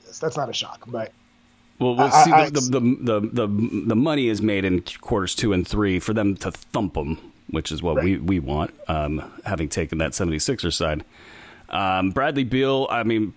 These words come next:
Speaker 2: I, heck, we could have a Bradley Beal episode. I feel like he is gonna be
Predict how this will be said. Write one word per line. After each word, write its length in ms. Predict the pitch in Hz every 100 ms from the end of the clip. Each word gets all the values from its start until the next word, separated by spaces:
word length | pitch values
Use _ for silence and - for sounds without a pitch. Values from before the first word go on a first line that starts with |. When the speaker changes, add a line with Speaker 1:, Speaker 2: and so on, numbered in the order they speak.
| -
Speaker 2:
I, 160 | 117 -
heck, 280 | 120 98
we 100 | 135
could 80 | 127
have 80 | 107
a 40 |
Bradley 360 | 87 104 98 87
Beal 200 | 82 92
episode. 680 | - 92 101 - 95 90 - -
I 100 | 104
feel 220 | - 127
like 340 | 120 104 -
he 420 | - - - 180 170
is 140 | 101
gonna 280 | 107 110 92
be 540 | 85 104 95 87 80